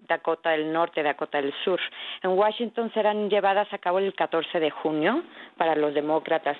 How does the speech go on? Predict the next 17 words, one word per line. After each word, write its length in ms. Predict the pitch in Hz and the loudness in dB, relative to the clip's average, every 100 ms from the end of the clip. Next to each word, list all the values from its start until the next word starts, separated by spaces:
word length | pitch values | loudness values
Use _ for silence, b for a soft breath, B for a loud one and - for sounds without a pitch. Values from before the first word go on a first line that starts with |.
| - | -6
en 180 | 175 165 | -6 -2
seis 220 | 196 214 208 | 0 0 0
estados 500 | 185 - 180 175 180 | -6 0 0 0 -2
más. 240 | 196 247 247 - _ B B B B | 0 0 -2 -12 _ B B B B
Y 100 | 214 | -2
pues 240 | 233 233 226 | 2 0 2
bueno, 320 | 285 277 - - | 2 2 0 0
sabemos 340 | 202 226 214 | 2 2 0
también 320 | 220 220 196 | 0 0 0
que 180 | 190 233 | 2 2
es 100 | 202 | 0
crucial 440 | - 214 - 226 214 | -2 -4 0 0 2
el 100 | 208 | 0
juego 340 | - 226 208 | 2 2 4
virtual 380 | 196 180 220 220 | 2 0 0 2
en 100 | 190 | 0
tiempos, 340 | 185 175 185 | -2 0 0